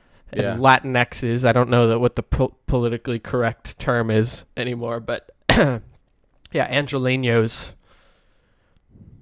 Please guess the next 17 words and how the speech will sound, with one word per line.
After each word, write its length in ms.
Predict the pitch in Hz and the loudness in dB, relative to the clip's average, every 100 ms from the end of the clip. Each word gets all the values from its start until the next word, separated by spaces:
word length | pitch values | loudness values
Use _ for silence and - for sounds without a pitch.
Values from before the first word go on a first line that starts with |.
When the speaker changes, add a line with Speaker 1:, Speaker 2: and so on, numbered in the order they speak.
| - _ _ _ | -20 _ _ _
Speaker 2:
Huh. 100 | 117 | 0
Speaker 1:
I 40 | 131 | 2
don't 120 | 131 | 4
know 100 | 120 | 4
what 100 | 117 | 2
San 240 | - 120 | 0 0
Diegans, 680 | 113 113 113 110 107 - - | 2 2 2 0 -6 -14 -8
San 240 | - 127 | 0 0
Diegoites, 960 | 120 117 117 120 120 123 - - - - _ | 2 2 2 2 2 2 -2 -12 -12 -16 _
San, 300 | - 131 120 | -6 -4 -4
San 260 | - 135 117 | -4 -2 0
Diegans, 840 | 113 113 117 110 110 113 113 - - _ _ _ _ _ _ - | 2 2 2 0 -2 -8 -12 -18 -20 _ _ _ _ _ _ -14
Speaker 2:
I 60 | |
get, 180 | 110 120 | -12 -8
well, 200 | 131 143 | -2 2
Speaker 1:
San 160 | 139 120 | 2 2
Diegoans. 1000 | 120 123 131 120 113 107 110 - - | 2 4 6 6 6 4 -4 -6 -10